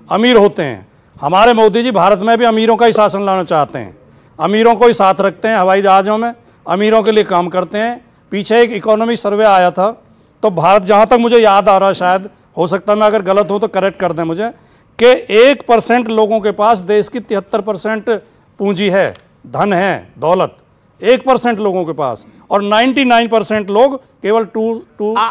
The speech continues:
Speaker 2: आज, आज,
Speaker 1: ट्वेंटी सेवन परसेंट।
Speaker 2: आज एग्जिट पोल पे रहते हैं। मेरा सवाल है कि
Speaker 1: नहीं, नहीं, ये, ये
Speaker 2: इंडिया गठबंधन का फ्यूचर
Speaker 1: ये
Speaker 2: क्या
Speaker 1: एग्जिट
Speaker 2: तीन दिसंबर के बाद निर्धारित होगा? क्योंकि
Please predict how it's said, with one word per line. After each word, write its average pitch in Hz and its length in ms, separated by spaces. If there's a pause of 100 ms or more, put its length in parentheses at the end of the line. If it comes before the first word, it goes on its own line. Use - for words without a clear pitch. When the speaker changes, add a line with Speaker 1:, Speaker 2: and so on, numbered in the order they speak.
Speaker 2:
आज, 294 240
आज, 214 60
Speaker 1:
ट्वेंटी 247 180
सेवन 240 220
परसेंट। 185 520
Speaker 2:
आज 269 200
एग्जिट 247 360
पोल 285 140
पे 285 160
रहते 269 240
हैं। 285 80
मेरा 277 140
सवाल 247 360
है 294 80
कि 285 120
Speaker 1:
नहीं, 285 120
नहीं, 277 180
ये, 285 240
ये 285 160
Speaker 2:
इंडिया 359 240
गठबंधन 320 440
का 311 140
फ्यूचर 269 480
Speaker 1:
ये 247 200
Speaker 2:
क्या 320 260
Speaker 1:
एग्जिट 339 200
Speaker 2:
तीन 302 220
दिसंबर 277 380
के 277 100
बाद 262 200
निर्धारित 247 440
होगा? 247 260
क्योंकि 269 560